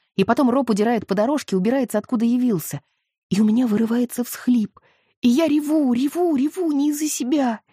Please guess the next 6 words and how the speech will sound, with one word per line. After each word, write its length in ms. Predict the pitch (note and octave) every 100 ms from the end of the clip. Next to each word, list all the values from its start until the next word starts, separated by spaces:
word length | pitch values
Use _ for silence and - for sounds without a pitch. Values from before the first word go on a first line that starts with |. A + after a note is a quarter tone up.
| -
не 160 | C4 C#4+
из-за 180 | C#4+ E4+
Марни, 540 | E4 D4+ A3 E3+ - _ _ _ _ -
из-за 180 | C4+ C4
самого 400 | C#4 D4 C#4 D4
Адама. 500 | B3 G#3+ E3+ E3 F3+